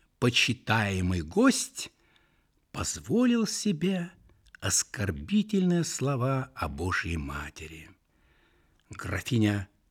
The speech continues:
немедленно взяла в руки колокольчик и позвонила. Вошедшему слуге она приказала:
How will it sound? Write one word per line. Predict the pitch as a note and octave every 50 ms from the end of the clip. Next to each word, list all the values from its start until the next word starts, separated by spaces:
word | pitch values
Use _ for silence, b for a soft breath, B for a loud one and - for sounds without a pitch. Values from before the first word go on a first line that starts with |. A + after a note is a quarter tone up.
| _ _ _ -
немедленно | G2 G2+ G#2+ B2+ D3 D3 E3+ G#3 G#3+ G3+ F#3 B2 F2+ F2+ F#2+ G2+ G#2+ G#2 G#2
взяла | F#2 F2+ - - A2+ G#2+ A2 B2 D#3+ F#3 E3+ E3+ D#3+ - _ _
в | - - -
руки | F2 D#2 G2+ A2+ A2+ - - G#2+
колокольчик | - - G#2 G2 F#2 F2+ - - B3 C4+ A#3 - - - - - - - - - _ _ _ _ _ _
и | - E3+
позвонила. | - - E3+ E3+ C3+ A2 G2 - C#3 C3+ C3 B2 G2 F2+ F2 E2 - - - - - _ _ _ _ _ _ _ _ _ _ _ _ _ _ _ _
Вошедшему | - - - D#2+ G#2+ B2+ B2 - - F3+ G#3+ A#3 A3+ - - - A3+ G#3+ G#3+ G3+
слуге | - - - F#3+ F#3 C#3+ D3 F#3 G3
она | F#3 F3 E3+ E3+
приказала: | - - E3 D#3 - D#3+ C3 - A#2 B2 B2 A#2+ A#2+ A#2+ A#2+